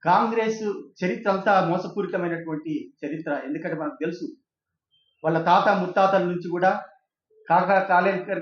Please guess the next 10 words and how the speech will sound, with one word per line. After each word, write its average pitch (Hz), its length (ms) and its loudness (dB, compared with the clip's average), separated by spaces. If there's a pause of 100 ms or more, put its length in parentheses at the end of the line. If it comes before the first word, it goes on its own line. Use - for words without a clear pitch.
కమిషన్ని 190 540 -2 (460)
వాళ్ళ 180 140 2 (100)
తాత 196 200 4 (840)
దాచిపెట్టిండు, 180 720 -2
బీరువాలో 185 340 4
పెట్టి 165 220 -2
పెట్టిండు. 151 340 -8 (340)
అట్లాగే 196 360 2 (640)
మండల్ 214 420 2
కమిషన్ని 196 440 0